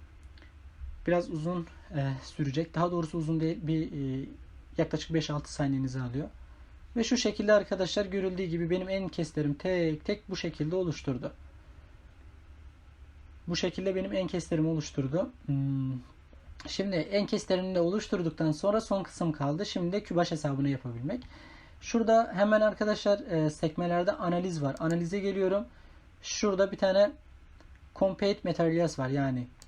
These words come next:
e, kam-, kamyona tıklıyorum. Okey diyorum. Şimdi burada arkadaşlar benim kazı öncesi, burası ise kazı sonrası. Üst ve alt olmak üzere.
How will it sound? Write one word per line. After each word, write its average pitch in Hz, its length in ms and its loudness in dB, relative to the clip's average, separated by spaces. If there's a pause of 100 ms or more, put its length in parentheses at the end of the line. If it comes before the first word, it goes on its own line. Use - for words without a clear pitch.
(140)
e, 131 260 -4 (200)
kam-, 160 360 -2
kamyona 165 480 0
tıklıyorum. 175 520 -2 (280)
Okey 180 320 0
diyorum. 180 300 2 (960)
Şimdi 185 280 -2
burada 196 200 4
arkadaşlar 156 520 2
benim 165 180 2
kazı 160 280 0
öncesi, 190 540 -2 (500)
burası 190 300 2
ise 190 380 2 (460)
kazı 170 260 0
sonrası. 135 640 -2 (800)
Üst 240 300 2
ve 180 220 2
alt 180 320 0 (120)
olmak 135 360 2
üzere. 131 420 -2